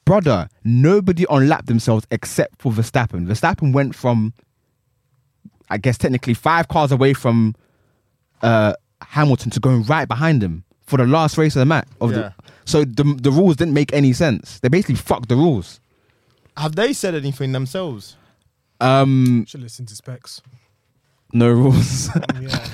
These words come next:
Speaker 1: Mercedes tried to, Mercedes took it to court, and I think they dropped it eventually. But I think the guy, so the, the race, um, dr-, uh, steward, Michael Massey, is gonna end up potentially, um,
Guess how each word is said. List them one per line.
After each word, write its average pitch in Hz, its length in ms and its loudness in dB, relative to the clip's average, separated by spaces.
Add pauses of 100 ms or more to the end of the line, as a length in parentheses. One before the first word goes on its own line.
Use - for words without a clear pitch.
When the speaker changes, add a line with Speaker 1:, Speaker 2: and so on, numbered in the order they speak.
(180)
Speaker 1:
Mercedes 170 580 2
tried 160 280 0
to, 151 140 -2 (100)
Mercedes 175 540 0
took 175 180 -2
it 147 80 -4
to 131 100 -2
court, 113 380 -2 (840)
and 117 300 2
I 110 60 0
think 110 200 -4
they 113 100 2
dropped 110 300 -2
it - 160 -4
eventually. 92 640 -4 (640)
But 110 100 0
I 113 100 0
think 143 260 -4
the 127 80 -2
guy, 120 500 0
so 113 140 -2
the, 107 120 0
the 107 160 -4
race, 117 500 -2
um, 104 260 0
dr-, 107 220 -4
uh, 98 220 -2
steward, 98 680 -4 (840)
Michael 113 440 -2
Massey, 104 420 -2
is 92 80 -4
gonna 95 220 -2
end 92 160 -2
up - 240 -6 (500)
potentially, 90 840 -6
um, 82 440 -10